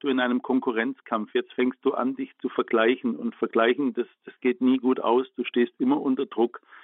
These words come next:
Äh, Paulus sagt, „Lasst alle Dinge in der Liebe geschehen.“ In der Bibel steht nirgendwo, wir müssen uns mit dem anderen vergleichen und besser sein, sondern lasst alle Dinge in der Liebe geschehen. Mein Vater hat drei wesentliche Dinge aus meiner Sicht verkehrt gemacht.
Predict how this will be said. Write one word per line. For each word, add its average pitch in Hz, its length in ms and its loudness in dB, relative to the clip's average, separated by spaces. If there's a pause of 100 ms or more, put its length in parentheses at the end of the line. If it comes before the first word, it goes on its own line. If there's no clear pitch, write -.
(540)
Äh, 123 160 4
Paulus 135 420 0
sagt, 127 240 -6 (140)
„Lasst 123 240 -4 (120)
alle 131 240 -2
Dinge 127 280 -2
in 117 100 -6
der 117 100 -2
Liebe 127 280 -6
geschehen.“ 107 420 -4
In 120 140 -2
der 117 80 2
Bibel 127 320 2
steht 127 280 2
nirgendwo, 135 680 0
wir 147 100 -2
müssen 127 260 -4
uns 123 120 -4
mit 120 80 0
dem 117 60 0
anderen 135 300 0
vergleichen 127 540 -2
und 104 120 -4
besser 139 340 0
sein, 120 300 -2 (580)
sondern 117 220 2
lasst 113 280 -4
alle 123 200 4
Dinge 120 240 0
in 120 80 0
der 117 80 0
Liebe 107 280 -2
geschehen. 104 440 -2 (220)
Mein 123 200 2
Vater 135 360 2
hat 143 160 -4 (160)
drei 135 400 -4
wesentliche 131 580 -8
Dinge 135 360 -2
aus - 180 -8
meiner 117 260 -4
Sicht - 280 -10
verkehrt 117 400 -4
gemacht. 104 340 -2